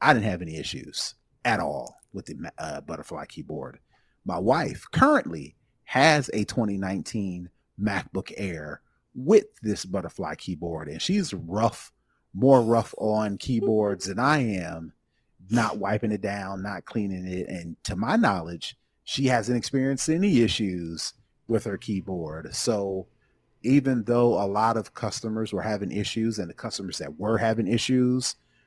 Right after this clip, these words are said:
just could not get it fixed, um, I can see why they're upset.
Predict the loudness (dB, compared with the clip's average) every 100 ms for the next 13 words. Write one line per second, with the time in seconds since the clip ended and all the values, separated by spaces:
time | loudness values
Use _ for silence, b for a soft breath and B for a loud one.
0 | _ _ -2 0 0 -4 4 4 6 2
1 | 0 -4 -8 -14 -10 -2 -2 -2 -6 -10
2 | -8 -4 -4 -4 -4 -4 -6 -16 _ _
3 | _ _ _ _ -6 -4 -4 -6 -8 -12
4 | -16 _ _ _ _ _ _ -2 2 2
5 | 0 -2 4 4 4 2 0 0 2 2
6 | 2 -6